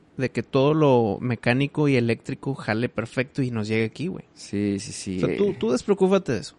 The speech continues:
Speaker 2: Mm. Pues sí, de, en un descuido y en una noche de insomnio.
Speaker 1: Cuando tus cinco sentidos están como al setenta, sesenta por ciento, le picas.
Speaker 2: Le picaré comprar.
Speaker 1: Eh, ¿nos puedes deleitar
Speaker 2: Oye.
Speaker 1: con el, con el precio?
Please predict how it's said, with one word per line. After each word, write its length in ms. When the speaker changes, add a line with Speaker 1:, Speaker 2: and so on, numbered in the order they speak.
Speaker 2:
Mm. 160
Pues 140
sí, 300
de, 160
en 140
un 80
descuido 540
y 460
en 160
una 380
noche 520
de 100
insomnio. 800
Speaker 1:
Cuando 320
tus 300
cinco 300
sentidos 420
están 300
como 220
al 140
setenta, 560
sesenta 440
por 180
ciento, 320
le 100
picas. 400
Speaker 2:
Le 160
picaré 440
comprar. 500
Speaker 1:
Eh, 580
¿nos 220
puedes 340
deleitar 720
Speaker 2:
Oye. 140
Speaker 1:
con 100
el, 180
con 180
el 120
precio? 560